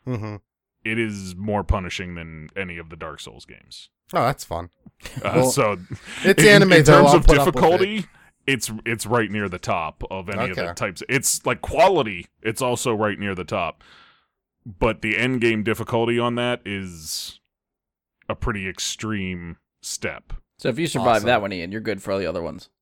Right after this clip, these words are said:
Speaker 1: Yeah, then
Speaker 2: Yeah,
Speaker 1: those are baby
Speaker 2: absolutely.
Speaker 1: games.
Speaker 2: I,
Speaker 1: Those are
Speaker 2: I,
Speaker 1: the
Speaker 2: I just
Speaker 1: baby
Speaker 2: don't know if
Speaker 1: games.
Speaker 2: I'd recommend that as your first experience with a Souls-like game.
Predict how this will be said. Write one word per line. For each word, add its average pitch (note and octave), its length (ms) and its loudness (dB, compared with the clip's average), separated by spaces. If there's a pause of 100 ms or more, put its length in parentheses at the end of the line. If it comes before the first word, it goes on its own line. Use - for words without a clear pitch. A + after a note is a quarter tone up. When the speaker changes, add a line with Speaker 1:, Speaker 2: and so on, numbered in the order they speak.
Speaker 1:
Yeah, A#2+ 200 -6
then A2 180 -8
Speaker 2:
Yeah, C#3+ 80 6
Speaker 1:
those F3+ 60 8
are B2 60 6
baby A2+ 100 2
Speaker 2:
absolutely. A2 520 0
Speaker 1:
games. F2 40 -4
Speaker 2:
I, A#2 140 4
Speaker 1:
Those C#3 80 2
are D3 40 4
Speaker 2:
I, C3 120 6
Speaker 1:
the A#2+ 80 4
Speaker 2:
I C3 40 4
just C3+ 180 0
Speaker 1:
baby D#3 60 6
Speaker 2:
don't D3+ 160 6
know D3 40 8
if C#3 80 2
Speaker 1:
games. C#3 160 2
Speaker 2:
I'd - 20 0
recommend B2 380 0
that A2+ 160 2
as A2 140 -4
your G#2 80 -2
first - 380 -6
experience G2+ 680 -6
with G2 160 -8
a E2+ 140 -6 (100)
Souls-like F2 600 -8
game. D2+ 260 -16